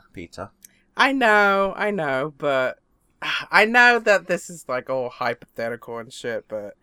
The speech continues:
Speaker 2: I really do sometimes think about it. Uh,
Speaker 1: Uh,
Speaker 2: salads.
Speaker 1: no, give us a, your real answer.
Speaker 2: Yeah, salads have a lot of pretty much everything. <laughs> So
Speaker 1: Does
Speaker 2: I
Speaker 1: it come with a dressing?
Speaker 2: Uh, sure. Yeah,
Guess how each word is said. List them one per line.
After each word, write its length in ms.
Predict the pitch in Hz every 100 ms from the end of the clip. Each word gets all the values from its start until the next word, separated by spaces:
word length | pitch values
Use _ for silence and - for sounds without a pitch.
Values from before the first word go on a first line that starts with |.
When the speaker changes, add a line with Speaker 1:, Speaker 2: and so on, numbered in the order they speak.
| _
Speaker 2:
I 80 | 151
really 340 | 165 196 208 196
do 240 | 175 160
sometimes 560 | - 151 147 139 135 -
think 180 | 135
about 300 | 139 143 143
it. 180 | 156 143 _ _ _ _ _ _ _ - -
Uh, 40 |
Speaker 1:
Uh, 680 | 147 156 156 151 147 135 143 139 _ _
Speaker 2:
salads. 460 | - - 196 254 233
Speaker 1:
no, 40 |
give 80 | 165
us 140 | 139 -
a, 100 | 135
your 240 | 123 135
real 300 | 127 135 147
answer. 500 | 147 151 156 - 87 -
Speaker 2:
Yeah, 340 | 165 160 156
salads 800 | - 202 190 247 247 220 - -
have 240 | - 185 170
a 60 |
lot 440 | 165 165 160 151 - _ -
of 360 | 147 139 135 _
pretty 160 | 156
much 240 | 139 135 -
everything. 800 | 135 131 127 - 165 - 214 208
<laughs> 40 | _ _ _ _
So 380 | - 151 139 135
Speaker 1:
Does 160 | 107 101
Speaker 2:
I 40 |
Speaker 1:
it 40 |
come 160 | - 107
with 160 | 107 110
a 60 |
dressing? 560 | 92 98 104 143 139 147 - - - _ _ _ _
Speaker 2:
Uh, 460 | 208 226 233 226 226
sure. 460 | - 247 214 135 -
Yeah, 300 | 151 160 127